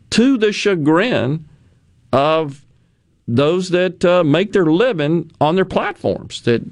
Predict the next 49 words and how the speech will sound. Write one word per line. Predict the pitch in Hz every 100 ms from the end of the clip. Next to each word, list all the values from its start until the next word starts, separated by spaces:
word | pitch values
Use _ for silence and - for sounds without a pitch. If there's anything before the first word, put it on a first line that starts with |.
| -
that | 120 117 -
show | - 131 156
their | 170 160
wares | 147 160 180 185
and | 131
advertise | 117 143 151 156 156 156
their | 160
wares | 156 151 165 185 185
and | 190
push | - 165 -
all | 165
that | 160 156
stuff | - 160 147
on | 170
you. | 151
The | 120
bottom | 151 196 156
line | 143 196 190
is, | 135 135 131 - - - - -
all | 131 170 180
of |
the | 151
sites | - 170 180 170
you | 165
visit | 143 165 170 170
and | 123
your | 139
habits | 135 147 165 160 151
and | 135
so | - 143
forth, | 131 147 143 143 - - _ _ _
you | 127
can | 233 233
opt | 277 -
out | 247 302
of | 135
that. | 117 101
You've | 110
probably | - 156 190 180 160
seen | 156 185 170 156
now | 160 185 160 139 131 _ _ _ _
when | 127 131
you, | 139 143 139
uh, | 131 -
access | 143 151 151 147
one | 143 151
of |
your | 143 120
apps | 120 135 - - -